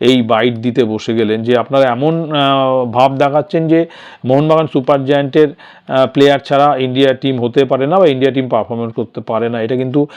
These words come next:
এই ধারণা যদি আপনাদের মধ্যে থেকে থাকে, এটা কিন্তু একদমই ভুল, এবং আমি বলবো এই ধারণা, এই ভুল ধারণাটা আপনারা আপনাদের মাথা থেকে সরিয়ে নিন। কেন, কাফা নেশনস কাপে কিন্তু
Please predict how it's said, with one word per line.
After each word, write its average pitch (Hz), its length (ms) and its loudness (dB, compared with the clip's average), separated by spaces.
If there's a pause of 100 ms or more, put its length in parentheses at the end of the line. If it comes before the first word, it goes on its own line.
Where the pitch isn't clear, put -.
(200)
এই 143 160 6
ধারণা 139 400 2
যদি 147 220 2
আপনাদের 139 360 0
মধ্যে 135 220 -2
থেকে 127 260 0
থাকে, 135 320 2
এটা 131 200 -2
কিন্তু 131 240 -2
একদমই 131 480 0
ভুল, 127 300 0
এবং 127 260 -2
আমি 123 180 -4
বলবো 120 420 0 (300)
এই 139 420 2
ধারণা, 120 380 0
এই 131 160 0
ভুল 123 340 2
ধারণাটা 123 440 -2
আপনারা 123 340 0
আপনাদের 123 400 -4
মাথা 107 300 -8
থেকে 120 180 -4
সরিয়ে 143 380 2
নিন। 101 160 -8 (340)
কেন, 147 200 2
কাফা 139 340 0
নেশনস 151 360 -2
কাপে 143 320 0
কিন্তু 135 500 0